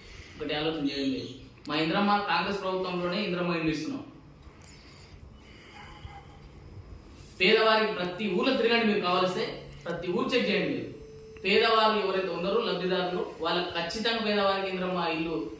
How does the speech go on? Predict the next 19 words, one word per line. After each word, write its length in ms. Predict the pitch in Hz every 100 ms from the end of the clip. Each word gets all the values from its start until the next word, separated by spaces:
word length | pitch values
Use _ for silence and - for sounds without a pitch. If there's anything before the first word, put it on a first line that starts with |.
| - -
ఇచ్చి 300 | 143 - 240
మా 140 | 208 180
ఎమ్మెల్యే 540 | 165 180 185 170 - 269
గౌరవ 400 | 156 - 165 160
శాసనసభ్యులు 800 | 151 - 156 147 147 143 - - - - - - - - - - - - - - - - - - - - - - - - - -
రాజేష్ 200 | 165 180
రెడ్డి 180 | 170
గారు 360 | 175 185 202 -
మరియు 260 | 143 143 139
ఎంఎల్సీ 280 | 160 160
దామరెడ్డి 380 | 139 139 160 160
సార్ 160 | - 175
గారు 420 | 180 202 - - -
ప్రతి 360 | 160 160 196 180
ఊరికి 380 | 165 240 208 208
చెక్ 200 | 208 202
చేసి 240 | 202 185 175
పేదవారికి 600 | 190 196 190 185 185 175
మాత్రమే 640 | 170 165 165 190 277 -